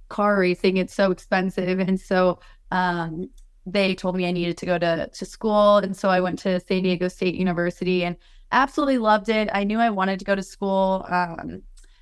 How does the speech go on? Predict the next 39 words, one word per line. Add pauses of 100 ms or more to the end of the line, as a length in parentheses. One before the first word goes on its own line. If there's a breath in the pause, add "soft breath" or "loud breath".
(160 soft breath)
business
has
always
been
a
passion
of
mine.
So
I
went
and
got
my
business
degree, (300)
uh,
business
management
degree,
and
graduated
in
twenty
nineteen.
But (340 soft breath)
I,
um,
drove
a
couple
legend
car,
this
legend
car
championship
in
tw-,